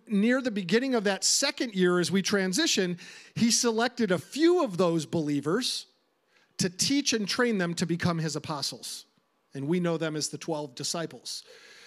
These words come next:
He, he selected some from among those believers, those followers, and he chose them to become his apostles. So his first year of ministry was all about gaining believers.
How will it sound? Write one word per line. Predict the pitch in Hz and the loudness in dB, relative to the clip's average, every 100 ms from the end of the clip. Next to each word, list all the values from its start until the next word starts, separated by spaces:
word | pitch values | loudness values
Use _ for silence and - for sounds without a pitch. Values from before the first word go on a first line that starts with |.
| - - | -20 -4
He, | 180 | -2
he | 175 175 196 | -2 -4 0
selected | - 185 185 226 233 208 | 0 0 0 -2 -2 0
some | 220 208 | 0 0
from | 214 185 | 0 -2
among | 170 160 185 214 233 | -2 0 0 0 0
those | 208 214 196 143 | 4 4 4 2
believers, | 185 180 214 165 165 170 | 0 4 2 2 0 0
those | 165 160 | -2 -2
followers, | - 220 214 170 165 160 | -2 -2 0 0 0 0
and | |
he | 165 160 | -2 0
chose | - 233 262 226 | 0 0 0 0
them | 151 147 151 | 0 -2 -2
to | 156 | -2
become | 151 - 180 156 147 - - - | -2 -2 -2 -2 -8 -14 -20 -4
his | 160 143 | -2 0
apostles. | - 185 165 139 | 0 0 -2 0
So | 180 | 2
his | 180 - | 2 2
first | 294 330 320 | 0 0 0
year | 269 | 0
of | |
ministry | 214 220 - | 2 0 0
was | 196 202 | 0 0
all | 202 | 0
about | 190 175 | -2 -2
gaining | 185 180 165 | -2 0 0
believers. | 156 151 269 254 165 160 | 0 2 2 2 2 0